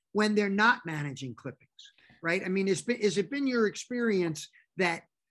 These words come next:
they're having these problems when they're really not looking at their growth as closely as they need to be doing? Is, is that the nat-,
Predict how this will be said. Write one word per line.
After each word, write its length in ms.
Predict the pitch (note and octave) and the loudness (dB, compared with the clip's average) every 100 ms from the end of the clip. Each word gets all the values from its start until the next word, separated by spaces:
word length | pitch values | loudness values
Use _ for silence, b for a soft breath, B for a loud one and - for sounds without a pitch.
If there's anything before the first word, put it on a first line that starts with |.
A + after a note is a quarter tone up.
| _ | _
they're 320 | E3 F3 G#3 | 0 4 6
having 420 | F3 G3 A#3+ B3+ A3 | 4 4 2 2 0
these 220 | G#3 - | -2 -4
problems 540 | - F#3+ F#3+ G3+ D3+ | -6 -6 -4 -4 -4
when 160 | G3 F#3 | -2 0
they're 120 | F#3 | 0
really 500 | D#3+ E3 C4 D#4 A3+ | 0 2 4 4 2
not 240 | G3 F#3 F3+ | 2 -2 0
looking 380 | G3+ G#3 G3+ G3 | 0 0 -2 -4
at 160 | F#3 | -2
their 120 | F#3+ | 0
growth 420 | E3+ F3+ B3 C4+ G3+ | 0 2 4 2 -2
as 140 | D3+ | -4
closely 760 | - F#3 E3+ D3 - D3+ C#3 C3 B B _ | -6 -2 0 -2 -4 -4 -4 -6 B B _
as 400 | E3+ E3 D#3 - - | -2 -2 -4 -8 -2
they 200 | F3+ E3+ | -2 -2
need 420 | F3 G#3+ B3+ A3+ D#3+ | 0 4 4 4 0
to 80 | |
be 180 | D3+ D3 | -2 -4
doing? 400 | C#3+ D3+ C3+ C#3+ | -4 -4 -4 -6
Is, 180 | D#3+ D3 F3+ | -6 -6 -6
is 160 | D#3+ | -4
that 200 | A3+ C4 | -2 -2
the 100 | A#3 | 0
nat-, 380 | G#3 G#3+ C4 - | 0 0 0 -4